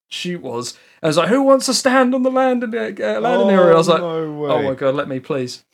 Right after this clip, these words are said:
Speaker 1: So they all went on, uh, where would I go? And I was last, and I was like, "Right, okay, cool."
Speaker 2: What an
Speaker 1: So they
Speaker 2: experience.
Speaker 1: What, it was amazing. He clipped me in,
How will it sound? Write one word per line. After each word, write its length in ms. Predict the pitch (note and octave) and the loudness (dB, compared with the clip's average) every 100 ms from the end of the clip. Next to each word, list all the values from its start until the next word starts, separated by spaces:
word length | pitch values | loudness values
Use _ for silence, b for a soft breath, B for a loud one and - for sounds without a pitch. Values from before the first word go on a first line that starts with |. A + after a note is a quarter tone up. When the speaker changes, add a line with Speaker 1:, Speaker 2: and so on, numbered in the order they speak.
| _ - | _ -8
Speaker 1:
So 100 | D#3 | 0
they 140 | E3 | 2
all 120 | G3 F#3 | 4 2
went 160 | E3+ | 2
on, 300 | C3+ C#3+ C#3+ _ _ _ _ _ _ _ | 2 0 -4 _ _ _ _ _ _ _
uh, 180 | A#2+ B2 | -8 -4
where 140 | C3 | -2
would 120 | C3+ C3 | -2 -4
I 40 | |
go? 180 | B2+ A#2+ | -4 -2
And 80 | C3+ | 0
I 60 | |
was 180 | D3 C3+ | -2 -4
last, 440 | B2+ A#2+ B2 - | -6 -6 -8 -12
and 100 | B2+ | -12
I 20 | B2+ | -10
was 120 | B2 | -8
like, 100 | - | -8
"Right, 140 | A#2 B2 | -8 -10
okay, 120 | A#2+ | -12
cool." 340 | - A2+ A#2 _ | -12 -14 -14 _
Speaker 2:
What 220 | F#3 G3+ | -2 0
an 80 | B2+ | -2
Speaker 1:
So 140 | - C3+ | -4 -2
they 80 | C3+ | 0
Speaker 2:
experience. 520 | D3+ A2+ F2+ F2 _ - | 0 -2 -4 -10 _ -8
Speaker 1:
What, 180 | G3 | -6
it 40 | F#3 | -4
was 100 | F3 | -2
amazing. 380 | F3 F3+ C3 B2+ | 0 0 0 -2
He 120 | C3+ | -4
clipped 240 | C3+ G#3 | -4 -4
me 120 | F3 D3 | -2 -2
in, 300 | C3+ C#3+ | -2 -4